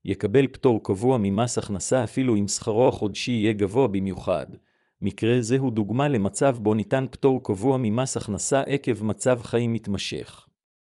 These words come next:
פטור או הקלות ממס עקב מחלות. גם באשר למחלות מסוימות,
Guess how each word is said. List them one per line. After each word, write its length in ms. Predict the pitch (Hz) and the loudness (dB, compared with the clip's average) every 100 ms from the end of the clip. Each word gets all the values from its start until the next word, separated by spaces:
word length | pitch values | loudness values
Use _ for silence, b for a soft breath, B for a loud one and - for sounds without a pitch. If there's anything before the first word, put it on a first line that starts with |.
| _ _ _ _ _ | _ _ _ _ _
פטור 360 | - 170 165 | 2 2 4
או 140 | 110 101 | 2 2
הקלות 540 | - 98 117 135 - | 2 4 4 2 -2
ממס 440 | 107 110 123 120 - | 0 2 0 -2 -4
עקב 320 | 117 120 107 | -2 -2 -2
מחלות. 720 | 110 - 90 65 - _ - _ _ _ _ _ _ _ _ _ 107 | -2 -2 -4 -6 -10 _ -20 _ _ _ _ _ _ _ _ _ -2
גם 240 | 117 160 | 0 2
באשר 400 | 98 82 - 123 | 2 0 2 2
למחלות 560 | 110 92 - 95 107 104 | 2 0 -2 0 0 0
מסוימות, 800 | 95 - 92 85 98 113 117 | -4 -2 -4 -4 -2 -4 -6